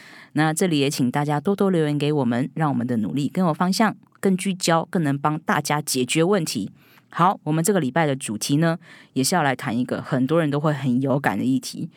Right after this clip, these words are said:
或者说十分头痛的议题。我觉得有可能我一说出来哈，会一秒惹怒上班族，大家听到都会觉得，“啊，不要提，不要，我不想要提这个问题。”啊，那到底是什么主题呢？就是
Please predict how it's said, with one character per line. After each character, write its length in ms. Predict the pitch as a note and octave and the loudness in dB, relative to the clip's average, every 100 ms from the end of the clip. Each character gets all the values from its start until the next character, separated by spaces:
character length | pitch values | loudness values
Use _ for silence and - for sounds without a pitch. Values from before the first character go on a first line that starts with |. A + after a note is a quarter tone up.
| - - | -20 -4
或 180 | B3+ G#3 | 0 2
者 140 | D#3 | 2
说 240 | - F3 | 2 0
十 500 | F#3+ - - C#3 D#3 | 2 0 0 0 0
分 340 | E3+ E3+ E3+ F3 | 2 2 2 2
头 300 | - A#2+ C3+ | 0 -2 -2
痛 260 | - D3+ | 0 0
的 120 | A#2 A#2 | 0 -2
议 200 | C3+ A#2 | -2 -4
题。 300 | - - F3 - - - - _ - | -6 -10 -10 -14 -20 -20 -20 _ -4
我 120 | G3 | -2
觉 120 | G3+ C4 | 2 4
得 60 | |
有 180 | B3 G#3 | 4 2
可 140 | - | 2
能 180 | D3+ C#3 | 2 2
我 80 | C#3 | 2
一 80 | F#3+ | 0
说 240 | F3+ D#3+ | 0 0
出 180 | D#3+ E3 | 0 0
来 140 | C3 | 0
哈， 200 | B2+ A2+ - | -2 -6 -4
会 240 | - F3+ | 0 0
一 80 | A3 | 4
秒 180 | F#3+ C#3+ G3+ | 4 4 2
惹 180 | D#3+ B2+ | 2 2
怒 180 | D#3+ E3+ | 2 2
上 260 | D3+ D3+ C3+ | 2 2 2
班 220 | B2+ C#3 | 0 -2
族， 180 | - - | -6 -4
大 120 | E3 | 0
家 100 | E3+ | 0
听 200 | F3 D#3+ | 0 0
到 180 | D#3+ C#3 | 0 0
都 80 | C#3 | 0
会 100 | C#3 | -2
觉 120 | G2 | -4
得 60 | - | -6
，“啊， 260 | - - B3 | -4 -4 -4
不 60 | B3 | -6
要 80 | B3 | -6
提， 200 | - G#3 | -6 -6
不 120 | - | -4
要， 100 | C4 B3 G#3+ | -2 -2 -2
我 60 | A3 | -2
不 80 | A#3+ | -2
想 160 | B3+ | -2
要 60 | A3+ | -2
提 160 | A#3 G#3+ | 0 0
这 80 | |
个 60 | A#3 | 2
问 160 | A#3 F#3 | 2 0
题。” 200 | D3 C#3+ - - - - - _ _ - | -4 -8 -16 -20 -20 -20 -20 _ _ -6
啊， 300 | C#3 C3+ - | -6 -6 -8
那 120 | E3+ F3+ | -6 -2
到 180 | F#3+ D3 | 0 -2
底 100 | C3 | 0
是 120 | E3+ | -2
什 120 | B2 | -2
么 120 | A#2 | -2
主 160 | C#3 A2 | -4 -4
题 160 | - | 0
呢？ 260 | D#3+ A#3 C4+ C4 | 4 4 2 0
就 120 | G#3 | 0
是 280 | G#3+ G3+ | 2 0